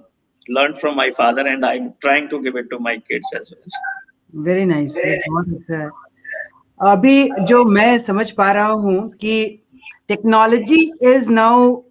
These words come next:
Speaker 2: uh, growing at a very fast pace। मतलब यदि मैं इंडिया की पर्सपेक्टिव में भी बात करूँ तो उन्नीस सौ सैंतालीस से दो हज़ार तक शायद जो ग्रोथ थी और दो हज़ार के बाद की जो ग्रोथ है उसमें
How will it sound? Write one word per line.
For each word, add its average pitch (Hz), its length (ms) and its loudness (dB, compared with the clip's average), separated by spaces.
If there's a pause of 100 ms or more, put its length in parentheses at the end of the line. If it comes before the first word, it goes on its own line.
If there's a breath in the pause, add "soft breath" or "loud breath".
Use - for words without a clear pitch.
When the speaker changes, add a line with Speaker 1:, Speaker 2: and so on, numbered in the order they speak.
(160)
Speaker 2:
uh, 190 80 -4
growing 208 440 0
at - 60 -4
a 233 60 -2
very 190 240 -2 (120)
fast 190 260 0 (120)
pace। 156 400 -6 (800)
मतलब 180 380 -2
यदि 226 300 0
मैं 226 200 0
इंडिया 208 260 2
की 220 240 -6
पर्सपेक्टिव 214 580 -6
में 214 140 -4
भी 208 80 -2
बात 185 300 -2
करूँ 202 420 -2 (720)
तो 214 200 4
उन्नीस 220 240 2
सौ 240 80 0
सैंतालीस 202 680 0
से 233 460 4
दो 196 240 0
हज़ार 214 280 2
तक 233 360 -4 (180)
शायद 208 440 0 (400 loud breath)
जो 220 180 2
ग्रोथ 208 280 2
थी 220 420 -6
और 196 160 -8
दो 208 260 0
हज़ार 220 320 0
के 226 100 -4
बाद 190 360 2
की 240 140 -6
जो 226 140 0
ग्रोथ 208 320 -2
है 208 240 -6 (140)
उसमें 214 420 -8